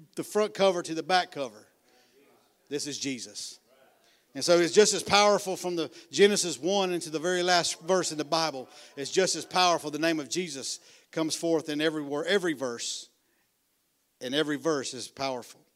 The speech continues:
Just like the ones under the sound of Peter's voice, we don't have to be at, have been at the crucifixion to feel the condemnation upon s-, the sin has in our life.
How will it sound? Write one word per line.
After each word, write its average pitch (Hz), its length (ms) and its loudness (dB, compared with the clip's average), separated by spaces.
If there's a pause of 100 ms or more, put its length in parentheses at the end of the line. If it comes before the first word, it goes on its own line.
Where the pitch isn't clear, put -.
(260)
Just 175 240 2
like 196 160 6
the 170 80 0
ones 180 260 4
under 180 180 0
the 156 60 -4
sound 180 300 -2
of - 80 -14
Peter's 165 320 -8
voice, 156 640 -8 (600)
we 151 100 2
don't 180 160 4
have 170 200 2
to 165 100 -10
be 165 240 0
at, 147 80 -2 (280)
have 139 240 -4
been 180 160 0
at 170 100 -6
the 143 80 -10
crucifixion - 720 -10 (1600)
to 139 80 -12
feel 170 280 -2
the 135 80 -8
condemnation 143 840 -8 (600)
upon 120 400 -14 (160)
s-, - 260 -14
the 143 80 -18
sin 151 400 -4
has 123 240 -8
in 117 80 -18
our 113 140 -16
life. 98 260 -20